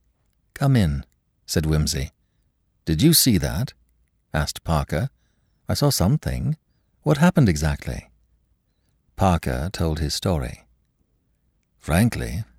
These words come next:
he said, "I've been thinking you a bit mad, but now I'm not quite so sure of it." Peter laughed. "Blessed are they that have not seen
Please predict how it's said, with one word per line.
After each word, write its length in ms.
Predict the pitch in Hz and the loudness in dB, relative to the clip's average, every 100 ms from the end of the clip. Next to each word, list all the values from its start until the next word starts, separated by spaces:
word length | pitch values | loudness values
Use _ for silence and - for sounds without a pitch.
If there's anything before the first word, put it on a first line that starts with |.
| _ - | _ -10
he 100 | - | -6
said, 380 | - 69 - - _ _ _ _ _ _ | -4 -6 -10 -18 _ _ _ _ _ _
"I've 140 | - 71 | -2 0
been 180 | 80 78 | 2 2
thinking 400 | 107 107 92 82 | 2 4 4 4
you 140 | 85 | 4
a 120 | 80 | 4
bit 140 | 101 - | 2 2
mad, 580 | 92 123 127 67 - - | 4 6 4 2 -6 -6
but 200 | 73 - | -6 -2
now 520 | 82 123 78 67 95 | 0 2 2 0 0
I'm 180 | 87 92 | 2 2
not 220 | 104 - | 0 -2
quite 220 | 120 117 | -2 0
so 160 | - 120 | 2 2
sure 280 | - 156 | 2 2
of 100 | 135 | 2
it." 220 | 69 - - _ _ _ _ _ _ _ _ _ _ _ _ | -2 -10 -18 _ _ _ _ _ _ _ _ _ _ _ _
Peter 280 | - 85 78 | 0 0 2
laughed. 540 | 78 80 65 64 - - _ _ _ _ _ _ _ - | 2 0 -2 -6 -16 -20 _ _ _ _ _ _ _ -6
"Blessed 440 | 95 123 139 143 | 0 2 4 6
are 160 | 123 120 | 6 6
they 380 | 107 113 107 107 | 6 4 4 4
that 160 | 98 | 2
have 180 | 95 90 | 0 0
not 300 | 104 113 131 | 2 2 2
seen 640 | - - 117 117 117 117 | 0 2 4 4 2 0